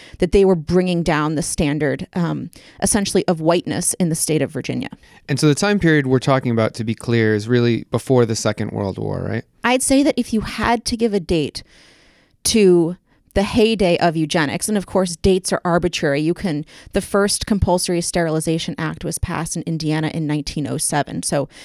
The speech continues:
Speaker 1: there, there's a longer history to this. But if you had to give a date that joins together this notion of native-born whiteness, genetic fitness, and trying to promote marriages between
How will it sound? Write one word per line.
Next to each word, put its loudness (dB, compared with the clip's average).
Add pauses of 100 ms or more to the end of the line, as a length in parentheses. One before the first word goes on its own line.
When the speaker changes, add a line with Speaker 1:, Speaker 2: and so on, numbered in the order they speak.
(240)
Speaker 1:
there, 4
there's 0
a 2
longer 4
history -4
to -10
this. -8
But -2
if -2
you -6
had -2
to -8
give 2
a -2
date 0 (380)
that 0
joins 4
together 0 (100)
this -2
notion 0
of -6
native-born 0
whiteness, -2 (680)
genetic 2
fitness, 0
and -2 (180)
trying 0
to 0
promote 2
marriages 2
between -2